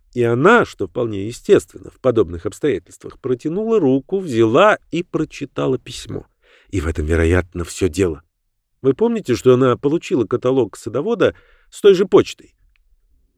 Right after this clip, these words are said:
«Грета Розен», медленно произнёс сэр Генри. «Так значит, её визит ко мне?»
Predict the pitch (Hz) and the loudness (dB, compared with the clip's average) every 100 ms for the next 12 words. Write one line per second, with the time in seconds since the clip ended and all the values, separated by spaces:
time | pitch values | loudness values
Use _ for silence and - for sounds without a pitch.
0 | _ _ _ 80 76 87 87 90 87 - | _ _ _ -16 -6 -2 2 2 2 -2
1 | - 90 90 107 98 76 78 78 80 85 | -8 -2 4 6 6 2 -8 -8 -6 -2
2 | 92 80 85 85 95 90 85 82 90 85 | -2 -2 -8 -6 -4 -2 -4 -6 -4 -4
3 | - - 80 - - 60 57 55 _ 85 | -6 -4 -4 -4 -18 -18 _ -20 _ -6
4 | 73 69 71 78 82 - - 85 80 90 | -6 -8 -6 -6 -4 -6 -8 -14 -4 -2
5 | 87 87 76 87 101 - - 131 123 | -2 -6 -6 -6 -8 -4 0 0 -2